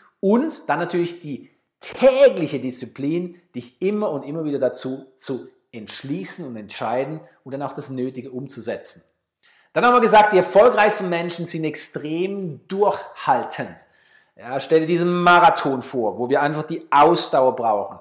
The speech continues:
und die hohen Energielevel, die wir tatsächlich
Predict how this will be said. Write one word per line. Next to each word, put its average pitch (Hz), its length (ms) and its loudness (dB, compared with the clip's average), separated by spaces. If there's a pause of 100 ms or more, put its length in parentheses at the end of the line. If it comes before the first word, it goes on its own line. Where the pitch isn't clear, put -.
(320)
und 139 260 -12
die 143 240 -12 (160)
hohen 175 340 4
Energielevel, 143 1080 -6 (120)
die 135 100 -12
wir 123 180 -4
tatsächlich 147 1040 -4